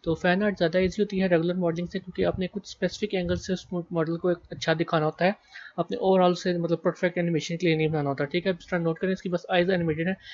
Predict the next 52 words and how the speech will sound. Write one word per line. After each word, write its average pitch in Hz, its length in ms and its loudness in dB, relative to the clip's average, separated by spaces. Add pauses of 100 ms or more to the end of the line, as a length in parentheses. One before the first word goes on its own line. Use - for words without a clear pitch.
(160)
इसकी 180 160 -4
legs 170 220 6
animatable 160 480 2
नहीं 151 160 2
थी, 147 140 -4
मतलब, 151 220 -2
मैंने 156 120 -2
जब 156 160 2
बनाया 156 140 0
था 170 100 0
तो 170 140 -2
मैंने 160 140 -2
इसे 160 140 -4
animation 156 340 -2
like 151 200 0
नहीं 151 120 0
बनाया 143 180 0
था 143 100 -6
इसकी 147 220 -8
legs 135 220 -4
को। 156 200 -4 (520)
तो 170 160 -2
इसी 170 100 -4
तरह 175 80 4
से 180 120 -2
मेरे 175 80 2
पास 165 240 0
ये 170 60 -2
simple 180 320 -4
सी 202 180 2
exercise 170 440 0
होगी। 175 260 -6 (400)
तो 160 140 2
सबसे 175 240 -2
पहले 175 520 2
ए 175 60 4
से 175 120 -2
सिलेक्ट 175 300 -4
ऑल 180 100 2
करें, 185 240 -2 (120)
ठीक 170 120 -4
है, - 160 -6
X - 380 -2
डिलीट 160 220 -4
सब 180 160 -4
कुछ 185 140 -6
कर 180 180 -2
लें, 185 140 -4 (440)
फिर 165 120 -4
shift - 400 -10
A, 196 200 2 (380)
mesh, 170 380 -4